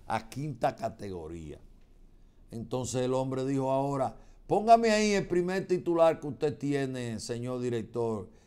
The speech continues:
en el momento deportivo. Póngamelo ahí." Mire ahí, ve. Presidente de las Águilas Clara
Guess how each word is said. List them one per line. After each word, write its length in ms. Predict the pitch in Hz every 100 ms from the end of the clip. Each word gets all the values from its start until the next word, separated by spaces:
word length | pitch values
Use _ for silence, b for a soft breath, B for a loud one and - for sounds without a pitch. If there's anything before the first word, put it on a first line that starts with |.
| b
en 220 | - 120
el 120 | 127 127
momento 460 | 127 131 139 135
deportivo. 640 | 127 101 117 - 101 87 90
Póngamelo 640 | - 151 156 143 135 120
ahí." 180 | 92 73 - - - b b b b -
Mire 360 | 110 143 147 127
ahí, 220 | 107 95
ve. 200 | 80 71 - b b -
Presidente 800 | - 160 160 - 160 175 208 196
de 120 | 190 185
las 240 | 151 -
Águilas 380 | 170 160 151 135
Clara 640 | - 160 165 143 123 -